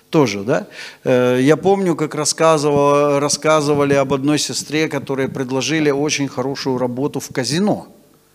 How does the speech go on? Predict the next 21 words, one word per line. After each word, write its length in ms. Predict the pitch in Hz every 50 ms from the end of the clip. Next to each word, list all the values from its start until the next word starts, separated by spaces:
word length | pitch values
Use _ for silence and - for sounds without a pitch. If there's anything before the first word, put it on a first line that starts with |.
| _ _ _ _ _ _ _ _
Вот. 460 | 107 107 107 101 95 98 - - - - -
И 380 | - 123 120 120 120 123 123 - -
она 560 | 143 123 120 127 143 151 151 156 156 147 - - - - - - -
отказалась 720 | 127 - - - 147 143 135 214 240 214 185 156 - -
от 160 | 139 127 -
этой 220 | 135 117 - 139 127
работы, 400 | 131 143 151 170 196 190 175 151
хотя 260 | - 135 123 139 131
очень 320 | 139 151 160 - - 156
нуждалась, 840 | 147 147 151 156 139 131 143 165 220 220 160 127 117 113 - - - - - - - - - - -
э, 180 | 123 123 123
в 60 | 117 113
деньгах 540 | 113 135 139 139 147 185 202 214 185 -
и 40 | 156
очень 320 | 139 139 139 - - 143 139
нуждалась, 840 | 139 139 139 123 120 131 143 143 139 135 127 127 120 - - - -
э, 220 | 127 123 123 123
в 60 | 120
том, 240 | - - 139 131 127
чтобы, 400 | - - - 123 117 110 117 117
э, 300 | 113 110 110 110 107 110